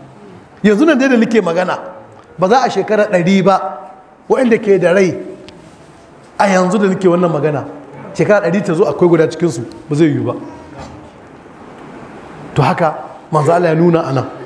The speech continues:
ثم قال مسلم: "وحدثني أبو بكر بن أبي شيبة، حدثنا يونس بن محمد عن حماد بن سلمة عن ثابت عن أنس أن رجلا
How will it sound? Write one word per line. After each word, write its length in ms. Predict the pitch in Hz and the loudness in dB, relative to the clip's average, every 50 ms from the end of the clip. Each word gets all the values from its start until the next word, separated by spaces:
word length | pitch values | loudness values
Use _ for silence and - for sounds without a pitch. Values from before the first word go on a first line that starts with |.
| - - - - - - - - - - - | -18 -18 -20 -20 -20 -20 -20 -20 -20 -20 -16
ثم 240 | - - 185 185 170 | -4 -2 0 0 0
قال 240 | 160 - 175 170 175 165 165 | 0 0 0 2 2 2 0
مسلم: 320 | 170 165 170 170 170 165 165 165 165 - - - - - | 0 -2 0 0 2 2 2 0 -2 -8 -14 -14 -4 -2
"وحدثني 560 | 160 - 160 151 135 175 143 170 165 165 175 - | 0 0 0 0 0 0 2 2 2 2 2 2
أبو 180 | 156 156 160 160 | 2 2 2 4
بكر 280 | 147 - - - 170 170 | 2 2 0 0 -2 -2
بن 120 | 160 170 180 156 | 0 2 2 2
أبي 160 | 156 151 160 156 | 2 2 0 0
شيبة، 360 | - 170 175 170 160 165 - - - - - - - - - - | 2 2 2 4 2 2 0 -2 -8 -12 -14 -18 -20 -20 -18 -8
حدثنا 480 | - 156 151 131 185 180 180 180 175 170 | -4 -4 -4 -2 -2 -4 -2 0 0 0
يونس 520 | 165 165 175 185 180 175 170 - - - - - - - - - - - - | 2 4 4 4 4 4 2 0 -2 -10 -14 -16 -20 -20 -20 -20 -20 -6 -2
بن 160 | 170 185 180 | 0 0 2
محمد 480 | 165 180 180 - 180 180 180 175 175 170 - - - - - - - - | 0 0 0 -2 -2 -2 0 0 0 -2 -2 -12 -14 -16 -20 -18 -6 -4
عن 100 | 156 175 170 | -2 -2 0
حماد 400 | - 170 170 165 175 180 165 180 | -2 -2 -2 0 0 0 2 0
بن 160 | 170 180 175 | 0 0 -2
سلمة 380 | 160 - 175 175 175 170 175 165 - - - - - - - | 0 0 0 0 0 0 0 -2 -2 -4 -10 -12 -14 -8 -6
عن 180 | 151 170 175 | -4 -2 -2
ثابت 400 | 170 - 185 185 175 180 175 - 185 185 180 175 - - - 139 | 0 0 0 2 2 2 0 2 0 0 0 -2 -8 -8 -4 -2
عن 120 | 147 165 165 | -2 -2 0
أنس 300 | 165 180 185 180 175 - 185 180 185 - - - - | 0 0 0 0 2 2 0 0 0 -2 -8 -8 -2
أن 240 | - 170 185 190 185 | -2 0 0 2 2
رجلا 400 | 175 175 180 156 185 180 180 | 2 2 2 0 2 0 0